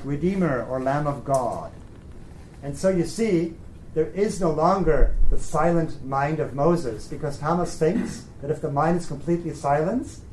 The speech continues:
it literally knows nothing, and that's really bad. <laughs> Translation. Aquinas' account of Christian spirituality says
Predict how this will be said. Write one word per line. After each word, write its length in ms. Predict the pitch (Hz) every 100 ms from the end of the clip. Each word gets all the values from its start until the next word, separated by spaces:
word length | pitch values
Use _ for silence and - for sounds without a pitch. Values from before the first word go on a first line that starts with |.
| -
it 200 | 190 160
literally 540 | 165 214 190 165 143
knows 380 | 135 147 180 -
nothing, 520 | 143 175 226 254 - - 139
and 120 | 127
that's 280 | 165 165 120
really 260 | 160 160
bad. 360 | 139 117 - - - -
<laughs> 840 | - 202 208 - 220 170 170 - 107 - - - - - - - - - - - - - -
Translation. 840 | - 214 202 247 240 240 156 110 - - - - - - - - - - - - - - - - - - - - - - - - - - - - - -
Aquinas' 680 | 160 - 175 226 226 196
account 440 | 185 - 160 160 127
of 120 | -
Christian 400 | 165 175 - 156
spirituality 880 | - 160 156 143 143 165 160 131 117
says 560 | - 156 110 98 -